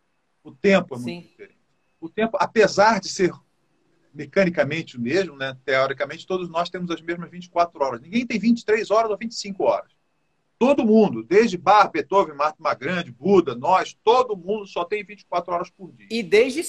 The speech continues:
Speaker 1: Agora, o
Speaker 2: sempre.
Speaker 1: que, desde sempre.
Speaker 2: Mas alguma coisa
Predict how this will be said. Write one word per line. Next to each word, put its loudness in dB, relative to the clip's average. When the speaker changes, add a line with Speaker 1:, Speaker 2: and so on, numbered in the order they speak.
Speaker 1:
Agora, 4
o -4
Speaker 2:
sempre. -6
Speaker 1:
que, -20
desde 0
sempre. 0
Speaker 2:
Mas 6
alguma 6
coisa 4